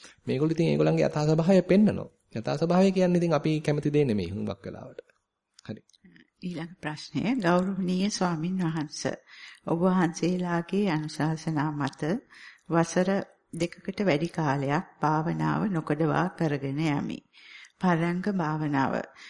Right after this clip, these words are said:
Speaker 2: පිම්බීම හැකිලිම මූල කර්මස්ථානයයි. ඊතා සුළු වේලාවකින් පිම්බීම හැකිලිම ගෙවි ගොස් නොදැනී ශරීරයේ චංචල කම්පන ආදී ධාතු ස්වභාවයන් මතුවේ. මුළු කය පුරාම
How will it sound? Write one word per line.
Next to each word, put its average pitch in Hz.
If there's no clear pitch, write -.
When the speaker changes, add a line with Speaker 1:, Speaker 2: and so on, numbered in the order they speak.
Speaker 2:
පිම්බීම 185
හැකිලිම 160
මූල 165
කර්මස්ථානයයි. 139
ඊතා 190
සුළු 175
වේලාවකින් 160
පිම්බීම 165
හැකිලිම 156
ගෙවි 156
ගොස් 156
නොදැනී 180
ශරීරයේ 180
චංචල 170
කම්පන 160
ආදී 156
ධාතු 175
ස්වභාවයන් 156
මතුවේ. -
මුළු 180
කය 175
පුරාම 170